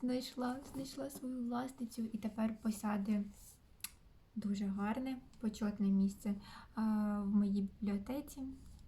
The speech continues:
Буду її давати читати своїм друзям, щоб знайомилися з неординарною,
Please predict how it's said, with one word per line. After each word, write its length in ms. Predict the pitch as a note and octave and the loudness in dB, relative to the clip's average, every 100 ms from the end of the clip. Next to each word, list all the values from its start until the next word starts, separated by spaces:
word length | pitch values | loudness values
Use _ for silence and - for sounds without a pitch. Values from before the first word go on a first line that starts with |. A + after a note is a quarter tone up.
| - - | -18 -10
Буду 260 | A3+ A3+ A3 | 0 2 4
її 120 | G#3 | 2
давати 560 | G3 G#3 G3+ G3+ G#3 G3 | 2 2 2 2 0 0
читати 560 | G#3+ G#3+ A3+ B3 B3 A#3+ - | 0 2 2 2 -2 -2 -2
своїм 400 | - A3+ G#3+ G#3 | 0 4 6 6
друзям, 400 | G3 A3+ C4+ A#3+ | 4 2 2 0
щоб 180 | - G#3 | 2 4
знайомилися 800 | G#3+ G3+ G#3 G#3 G3+ G3+ G3+ G3+ | 6 6 6 6 4 0 0 2
з 80 | G#3 | 6
неординарною, 920 | G#3 G#3+ G3 G3+ G3+ G#3+ G#3 G3 G3 | 8 8 6 6 6 4 4 4 2